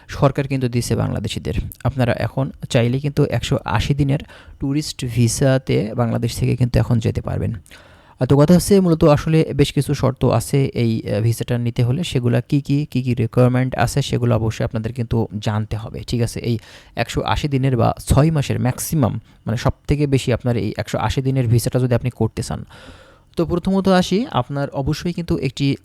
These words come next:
ভ্যালিড পাসপোর্ট থাকতে হবে, যার মেয়াদ ছয় মাস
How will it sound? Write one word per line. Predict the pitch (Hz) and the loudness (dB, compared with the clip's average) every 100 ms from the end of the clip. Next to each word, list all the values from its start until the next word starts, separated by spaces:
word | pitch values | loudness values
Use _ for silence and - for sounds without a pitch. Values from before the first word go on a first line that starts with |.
| _ - | _ -2
ভ্যালিড | 117 120 123 135 - - | 0 2 2 0 -4 -6
পাসপোর্ট | - 107 - 120 - | -2 -2 -2 -6 -4
থাকতে | 101 - - | -8 -8 -12
হবে, | - - - 113 | -8 -10 -8 -2
যার | 117 107 | 0 2
মেয়াদ | 123 113 160 - | 2 2 -2 -10
ছয় | - 123 123 | -4 -2 0
মাস | 117 | -2